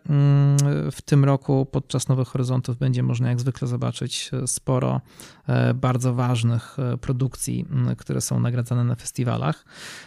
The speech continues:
E, oczywiście Titan, e, film nagrodzony Złotą Palmą, będzie tutaj można zobaczyć po raz, e, pierwszy. E, też, e, film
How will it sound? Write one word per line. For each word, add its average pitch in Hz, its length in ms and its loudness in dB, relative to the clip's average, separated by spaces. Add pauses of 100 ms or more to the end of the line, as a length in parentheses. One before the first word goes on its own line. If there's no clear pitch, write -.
(160)
E, 123 680 2 (420)
oczywiście 127 540 -2
Titan, 113 680 0 (240)
e, 117 440 0
film 120 280 0
nagrodzony 120 460 0
Złotą 123 320 0
Palmą, 113 420 0
będzie 117 280 0
tutaj 117 260 -6
można 120 400 -2 (140)
zobaczyć 127 540 -4
po 139 100 -6
raz, - 360 -2
e, 123 280 -4
pierwszy. 147 540 -4 (520)
E, 127 560 2
też, - 480 -2
e, 123 200 0
film 127 500 2